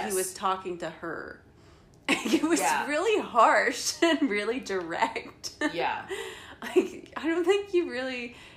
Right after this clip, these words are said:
Speaker 2: talk to a person that, that way.
Speaker 1: I don't think you do.
Speaker 2: Especially one who is grieving her friend's de-, like, the loss of her friend. <laughs>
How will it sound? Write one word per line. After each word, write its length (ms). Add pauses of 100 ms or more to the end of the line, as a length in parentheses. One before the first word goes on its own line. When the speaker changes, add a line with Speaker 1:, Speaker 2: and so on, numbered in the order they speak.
(160)
Speaker 2:
talk 540
to 360
a 40
person 500
that, 220 (520)
that 240
way. 240
Speaker 1:
I 120
don't 200
think 300
you 60
do. 60
Speaker 2:
Especially 500
one 580 (300)
who 200
is 200
grieving 1120 (600)
her 300
friend's 720 (260)
de-, 240
like, 460 (680)
the 160
loss 440
of 140
her 160 (100)
friend. 280 (340)
<laughs> 0